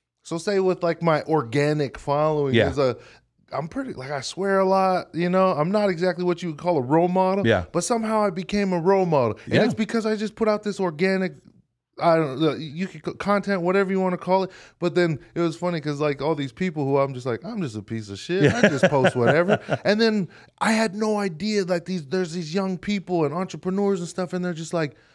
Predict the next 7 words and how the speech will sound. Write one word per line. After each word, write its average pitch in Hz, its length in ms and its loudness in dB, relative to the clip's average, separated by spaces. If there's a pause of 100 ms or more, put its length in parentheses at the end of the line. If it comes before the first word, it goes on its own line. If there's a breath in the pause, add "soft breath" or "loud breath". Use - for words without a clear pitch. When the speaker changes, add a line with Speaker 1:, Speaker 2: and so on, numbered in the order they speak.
(280 soft breath)
Speaker 1:
"Do 143 80 -8
you 185 120 -2
know 220 240 0
how 185 300 -4
inspiring 160 840 -2
it 156 120 -2
is 160 300 -4